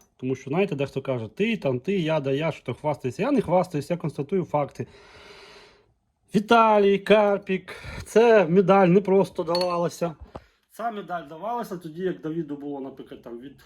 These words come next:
шести до тринадцяти років я мав можливість, ви потім все про мене знаєте, маю, мав, вірніше, нічний клуб в Україні, зараз, звісно, війна, воно все закрито.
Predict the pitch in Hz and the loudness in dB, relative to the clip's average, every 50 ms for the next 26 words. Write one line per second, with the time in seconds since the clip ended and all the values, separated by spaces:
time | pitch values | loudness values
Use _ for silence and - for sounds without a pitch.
0 | _ _ - - 175 165 - _ - 190 175 - 123 143 143 135 131 127 123 117 | _ _ -18 -16 -16 -16 -16 _ -8 -8 -8 -6 -6 -8 -8 -8 -8 -10 -10 -12
1 | 110 _ _ _ _ _ _ 147 156 165 160 147 - - 160 165 190 208 208 185 | -16 _ _ _ _ _ _ -14 -12 -12 -12 -12 -12 -14 -12 -12 -10 -10 -10 -8
2 | 165 139 135 143 147 135 139 139 131 127 143 185 208 214 233 220 - - _ _ | -8 -8 -8 -8 -10 -10 -10 -10 -12 -10 -10 -10 -10 -10 -12 -14 -16 -20 _ _
3 | _ _ _ _ _ _ _ _ - 151 151 - 147 147 147 131 - - 127 117 | _ _ _ _ _ _ _ _ -18 -16 -12 -10 -12 -12 -12 -18 -16 -16 -18 -16
4 | - 127 127 127 127 123 127 117 120 180 233 247 233 226 - - 196 170 160 160 | -16 -16 -16 -16 -16 -16 -16 -16 -14 -10 -8 -8 -8 -8 -10 -10 -12 -14 -14 -16
5 | _ _ _ _ _ _ _ _ _ _ _ _ - 127 131 143 143 139 131 123 | _ _ _ _ _ _ _ _ _ _ _ _ -20 -18 -16 -14 -14 -14 -14 -14
6 | 120 120 123 _ _ _ _ _ _ _ _ _ _ _ _ _ - 165 180 170 | -16 -18 _ _ _ _ _ _ _ _ _ _ _ _ _ _ -4 -2 -2 -2
7 | 147 120 - - _ 135 123 120 127 131 131 135 123 - - 120 120 - _ _ | -2 -4 -8 -12 _ -18 -16 -14 -14 -14 -14 -14 -14 -12 -14 -14 -14 -14 _ _
8 | _ _ - 127 135 127 - - 147 143 - - 254 277 233 233 247 233 233 226 | _ _ -20 -18 -18 -18 -14 -14 -14 -14 -12 -12 -12 -12 -10 -12 -14 -14 -10 -10
9 | 233 233 233 226 226 214 196 165 139 139 135 120 - 135 131 - - 135 123 120 | -10 -10 -10 -10 -10 -8 -8 -8 -10 -10 -14 -14 -16 -18 -20 -20 -18 -18 -18 -18
10 | - _ _ 123 135 147 185 214 214 180 160 151 - - 127 120 127 123 - 226 | -20 _ _ -20 -16 -14 -12 -10 -10 -10 -12 -12 -14 -18 -18 -18 -18 -16 -14 -14
11 | 247 233 247 233 - | -14 -12 -12 -14 -14